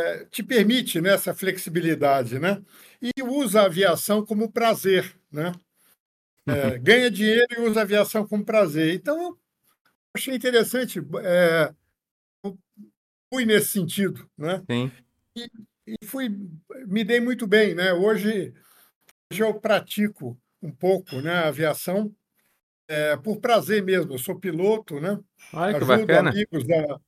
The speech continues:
Speaker 1: agigo-, ajudo amigos a construir aviões, né?
Speaker 2: Ó!
Speaker 1: Restaurar <laughs> aviões, né? E, e minha vida foi dedicada à construção civil, em particular, em particular, à construção industrializada.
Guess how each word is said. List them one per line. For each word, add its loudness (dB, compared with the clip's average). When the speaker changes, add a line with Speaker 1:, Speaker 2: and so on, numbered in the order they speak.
Speaker 1:
agigo-, -4
ajudo -4
amigos -2
a 0
construir -4
aviões, -2
né? -4
Speaker 2:
Ó! 2
Speaker 1:
Restaurar 6
<laughs> 6
aviões, -2
né? -8
E, -6
e -10
minha 0
vida -2
foi -6
dedicada -2
à -8
construção -6
civil, -4
em -6
particular, -4
em -12
particular, -4
à -6
construção -2
industrializada. -4